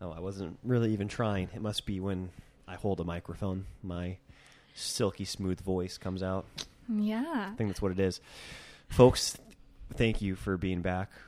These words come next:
Speaker 1: here for another episode of the Now That We're a Family podcast. And today's kind of a special edition of the podcast because we're actually videoing this episode.
Speaker 2: Yeah, so it, this is gonna be going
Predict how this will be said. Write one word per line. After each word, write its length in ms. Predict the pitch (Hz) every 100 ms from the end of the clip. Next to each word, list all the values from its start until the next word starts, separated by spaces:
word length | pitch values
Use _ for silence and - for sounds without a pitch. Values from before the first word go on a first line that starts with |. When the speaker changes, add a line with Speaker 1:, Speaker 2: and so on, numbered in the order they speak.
| -
Speaker 1:
here 380 | - 104 87 90
for 160 | -
another 240 | 90 90 92
episode 440 | 95 - 101 98
of 140 | 92 98
the 80 |
Now 160 | 98 95
That 80 | 98
We're 140 | 101
a 40 | 92
Family 280 | 104 92
podcast. 760 | 92 107 98 - 107 110 - -
And 220 | 123 117
today's 320 | - 139 175
kind 160 | - 135
of 100 | 113
a 60 | 104
special 540 | - 104 - 98 95 -
edition 400 | 110 98 95 104
of 80 | 92
the 80 | 92
podcast 600 | - 98 - 104 101 -
because 240 | 110 101
we're 120 | 98 104
actually 560 | 104 - 95 92 90
videoing 640 | 92 107 117 104 87 76 73 -
this 180 | 92
episode. 460 | 90 - - 73 69 - - - 214
Speaker 2:
Yeah, 380 | 220 269 269
so 640 | 214 - 247 233 226 226 226 -
it, 220 | 240 -
this 220 | 269 -
is 80 | 302
gonna 200 | 302 285
be 120 | 269
going 360 | 233 254 247